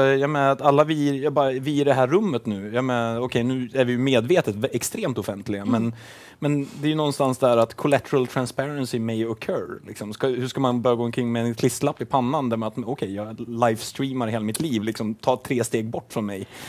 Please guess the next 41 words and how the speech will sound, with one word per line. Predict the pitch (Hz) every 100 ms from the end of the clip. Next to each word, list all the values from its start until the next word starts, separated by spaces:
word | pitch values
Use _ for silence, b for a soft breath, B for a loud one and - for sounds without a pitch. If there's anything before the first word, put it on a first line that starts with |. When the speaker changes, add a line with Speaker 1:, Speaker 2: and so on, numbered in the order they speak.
| B
Speaker 2:
Ja, |
men | 214 285
är |
inte | 349 359
det | 320
lite, | 269 - 208 202
Niklas | 214 208 208
Lundberg | 220 196 202 240
skrev | 226 - 170
ju | 156 156 151
en | 143 147
bok, | 147
The | 156
Noise | 160 156 151
Society, | 147 156 143 143 139
som | 165
handlar | 160 180 233
just | 339 - -
om | 202 175
att | 165 -
ju |
mer | 202 247 320
du |
brusar | 233 247 202 208
själv, | 190 381 285 196
desto | 185 -
tydligare | 175 220 196 190
blir | 180 170
signalen | 190 196 262 240 180
om | 175
just | 165 -
dig, | 247 220
att | 170
det | 175
är |
du | 175 220 220
som | - 185
håller | 180 165 165
i, | 156 156 165 B B B B 139
i | 185
sändaren. | 156 196 185 262 - 143